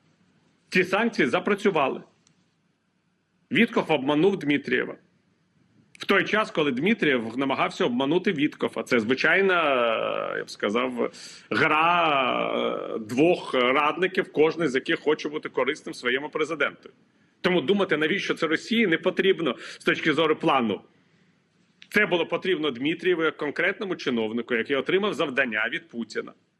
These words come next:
за будь-якої ціни запобігти санкціям проти Росії. Ви ж пам'ятаєте, що він приїхав до Вашингтону, Марія,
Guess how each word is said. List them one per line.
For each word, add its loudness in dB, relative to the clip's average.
за 0
будь-якої 0
ціни 0
запобігти -2
санкціям -2
проти -2
Росії. -2
Ви -6
ж -10
пам'ятаєте, 0
що -6
він -2
приїхав -2
до -4
Вашингтону, -2
Марія, -2